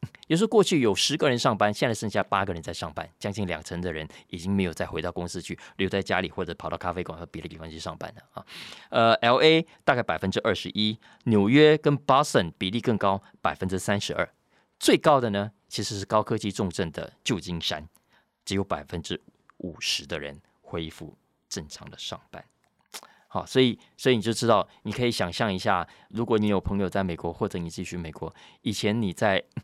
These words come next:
呃，早上的通勤的车上会看到十个人，你现在可能只看到五个人，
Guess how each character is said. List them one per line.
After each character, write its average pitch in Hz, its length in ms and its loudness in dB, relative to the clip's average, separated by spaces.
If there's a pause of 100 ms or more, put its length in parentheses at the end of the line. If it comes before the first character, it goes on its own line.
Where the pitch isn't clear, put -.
(220)
呃， 90 260 -2 (140)
早 85 240 0
上 127 220 0
的 95 80 -2
通 120 280 -2
勤 87 240 -6
的 85 120 -2
车 113 240 2
上 110 200 0 (220)
会 113 160 4
看 120 180 -4
到 95 120 -2
十 85 240 -2
个 87 120 0
人， 76 220 -6 (640)
你 98 100 -4
现 - 160 -2
在 110 80 0
可 98 120 -8
能 87 120 -6
只 80 120 -10
看 98 160 -4
到 90 140 -4
五 82 100 -10
个 85 120 -4
人， 73 140 -10